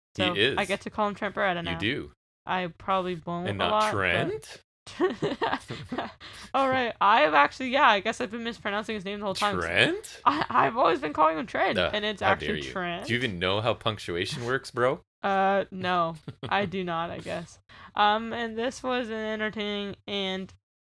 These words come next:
Speaker 2: quite action-packed trios main
Speaker 1: It
Speaker 2: event.
Speaker 1: was.
Speaker 2: Uh, many, um, notables, as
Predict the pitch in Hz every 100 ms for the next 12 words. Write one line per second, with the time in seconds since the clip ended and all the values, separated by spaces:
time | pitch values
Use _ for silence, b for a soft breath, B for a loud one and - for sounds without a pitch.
0 | _ - - - 208 185 180 190 165 175
1 | - - 185 180 170 180 175 185 82 73
2 | - _ _ - 190 185 175 196 208 190
3 | 190 190 175 _ _ _ - 185 170 170
4 | 160 165 _ _ _ _ _ - - 190
5 | 190 185 180 180 180 180 175 165